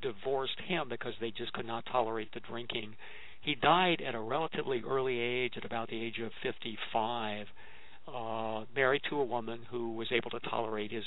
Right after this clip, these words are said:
drinking. So it's interesting that that's been the issue that's been in my life now ever since I was born, and you've targeted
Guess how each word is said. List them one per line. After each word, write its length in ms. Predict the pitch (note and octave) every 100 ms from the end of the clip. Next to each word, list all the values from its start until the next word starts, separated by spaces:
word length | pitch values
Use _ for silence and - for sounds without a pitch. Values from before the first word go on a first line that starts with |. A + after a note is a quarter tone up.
| -
drinking. 460 | A#2+ A2+ B2+ A2 A2 - -
So 180 | C3 A#2+
it's 100 | A#2
interesting 480 | D3+ D#3 - C3 A#2
that 100 | A2 -
that's 240 | C3+ C#3 - B2
been 180 | D3
the 160 | C#3+ A#2+
issue 320 | A#2+ - A#2+
that's 220 | A2 A#2 -
been 280 | A#2 A2 A2 - - - -
in 100 | C3
my 180 | A#2 A#2+
life 340 | A#2 A#2 A#2 A2+ - -
now 360 | B2 A#2 A#2 A2+
ever 120 | C3 A2+
since 120 | A#2+ A#2+
I 100 | A2+
was 140 | A2 G2
born, 440 | A2+ C#3 A2+ A2
and 320 | A2 B2+ A2+ A2
you've 200 | B2 -
targeted 440 | C3 A#2+ G#2+ A2